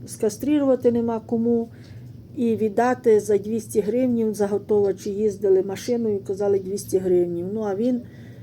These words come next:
має десь дев'яносто кіля, бо він великий, жирний, гарний козел. І шкода за двісті гривнів продати, що нам робити?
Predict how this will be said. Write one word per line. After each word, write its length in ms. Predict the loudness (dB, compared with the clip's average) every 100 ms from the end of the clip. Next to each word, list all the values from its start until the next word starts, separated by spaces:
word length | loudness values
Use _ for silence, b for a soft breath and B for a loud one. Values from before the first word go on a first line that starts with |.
| B B
має 320 | 0 2 4
десь 240 | 4 2 4
дев'яносто 560 | 2 2 0 0 -2
кіля, 380 | -2 0 2 2
бо 140 | 0
він 120 | 0 2
великий, 560 | 4 4 2 0 -2
жирний, 460 | 4 4 4 0 -4
гарний 440 | -2 -4 -4 -6
козел. 520 | -4 -2 0 0 0 -4 B B B B B
І 100 | -6
шкода 360 | -2 2 4 4
за 140 | 2
двісті 340 | 0 -2 0 0
гривнів 460 | 2 0 -2 -4
продати, 500 | -4 -2 -2 -2 -4
що 180 | -4 -6
нам 180 | -4 -2
робити? 560 | -2 0 -2 -4 -14